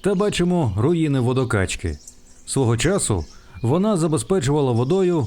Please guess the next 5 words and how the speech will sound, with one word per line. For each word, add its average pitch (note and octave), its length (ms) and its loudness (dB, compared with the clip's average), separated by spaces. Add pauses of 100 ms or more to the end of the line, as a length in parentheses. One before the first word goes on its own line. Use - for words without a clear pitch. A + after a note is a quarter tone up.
(120)
потреби D#3+ 540 0
інституту B2+ 640 -2
Цимет. B2 400 -2 (2000)
Вода, C#3 320 0
напевно, E3 640 0